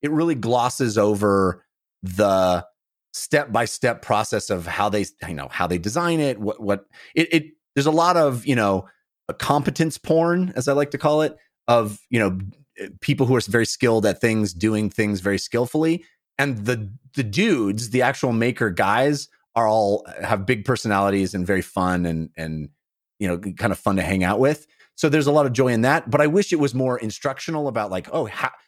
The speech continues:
how do we, how would we even go about doing this? How do we start? What do we think about?" Doesn't, it kind of glosses over that. And also it starts, I think, with their particular skill set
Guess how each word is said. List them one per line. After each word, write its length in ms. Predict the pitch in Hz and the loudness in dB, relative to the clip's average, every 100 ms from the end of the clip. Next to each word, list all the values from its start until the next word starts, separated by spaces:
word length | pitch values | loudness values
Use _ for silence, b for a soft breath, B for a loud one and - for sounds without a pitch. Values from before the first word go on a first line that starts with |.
| _ _ | _ _
how 320 | - 147 175 | -6 -2 -2
do 100 | 165 | -2
we, 160 | 151 147 | -2 -4
how 200 | 139 202 | -2 -2
would 120 | 185 | -2
we 120 | 175 | -2
even 220 | 160 135 | -4 -2
go 160 | 123 123 | -4 -4
about 280 | 110 110 98 | -4 -4 -4
doing 280 | 131 139 107 | -4 -4 -4
this? 200 | 92 107 | -4 -4
How 100 | 131 | -4
do 60 | |
we 100 | 127 | -4
start? 480 | - - 143 98 104 | -8 -6 -6 -4 -6
What 100 | 107 | -6
do 60 | 120 | -4
we 80 | 113 | -4
think 280 | - 139 123 | -4 -4 -2
about?" 400 | 85 69 80 - _ _ - | -2 -2 -4 -8 _ _ -4
Doesn't, 260 | 151 147 151 | -2 -2 -2
it 40 | |
kind 140 | 170 151 | 0 2
of 60 | |
glosses 320 | 120 127 120 | 2 2 0
over 160 | 120 110 | 0 4
that. 300 | 135 160 - B B - | 4 4 0 B B -2
And 120 | 165 170 | 0 2
also 580 | - 262 - 226 202 180 B _ _ _ - | 2 2 4 4 4 2 B _ _ _ 2
it 180 | 175 - | 2 2
starts, 720 | - - - 180 226 - - - | -8 -4 0 2 2 0 -6 0
I 100 | 139 | 0
think, 420 | - 160 147 - - _ _ _ _ 104 | 4 2 2 -4 -14 _ _ _ _ -4
with 440 | 107 135 156 - | 2 4 4 0
their 540 | 104 98 98 123 139 | -6 -2 2 4 4
particular 720 | 139 - 127 - 135 131 113 101 | 2 -4 -4 -2 0 0 2 0
skill 460 | - - 117 135 | -4 -4 0 0
set 520 | - 220 233 247 - | 0 0 0 0 -6